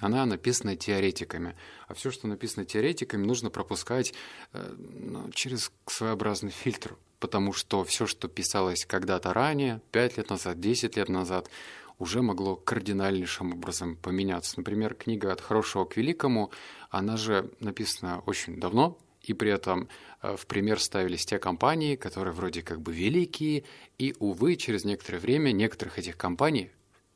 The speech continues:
я напомню, великих компаний просто не стало. Это первый минус. Второй минус. Некоторые примеры, которые приводит автор, они не очень прикладные. Ну, например, там, про цирк Дю Солей. Почему вот они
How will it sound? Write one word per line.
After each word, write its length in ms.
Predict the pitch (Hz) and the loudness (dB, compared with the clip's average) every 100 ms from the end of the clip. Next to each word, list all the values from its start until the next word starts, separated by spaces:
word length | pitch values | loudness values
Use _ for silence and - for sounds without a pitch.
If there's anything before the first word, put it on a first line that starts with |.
| - | -6
я 100 | 95 | -2
напомню, 400 | 92 85 87 90 | -2 -2 -4 -4
великих 460 | 90 104 107 - - | -2 -2 -2 -8 -10
компаний 400 | - - 143 127 | -10 -2 0 0
просто 420 | - 117 - 85 - | -2 -6 -6 -12 -6
не 120 | 98 | -6
стало. 300 | 92 - - - - - - - | -4 -6 -8 -10 -16 -14 -14 -6
Это 160 | 127 123 | -4 0
первый 240 | 107 92 | 2 2
минус. 320 | 87 90 - - | -2 -6 -10 -2
Второй 300 | 107 127 175 | 2 4 4
минус. 400 | 165 160 - - - - - | 0 -2 -6 -12 -20 -10 0
Некоторые 460 | 135 151 - 107 | 2 2 0 0
примеры, 580 | - 107 104 151 190 104 | 2 2 4 6 6 4
которые 320 | - 95 98 | 2 2 2
приводит 460 | - 98 92 - - | 2 0 0 -2 0
автор, 300 | 104 - 95 | 0 0 -2
они 200 | 90 101 | 0 2
не 100 | 139 | 4
очень 320 | 120 - 92 | 2 0 -4
прикладные. 560 | - - 107 95 92 82 | -4 -2 -2 0 -2 -2
Ну, 120 | 104 | 0
например, 440 | 156 147 104 98 | 0 0 2 2
там, 200 | - 80 | 0 -8
про 260 | - 95 87 | -4 -2 -2
цирк 340 | - 151 123 | 0 -2 -2
Дю 140 | 92 98 | -4 -2
Солей. 440 | - 92 82 76 - | -2 0 -2 -4 -6
Почему 360 | - - 117 | -2 2 2
вот 240 | 113 101 - | 4 2 0
они 380 | 82 104 160 | -2 0 0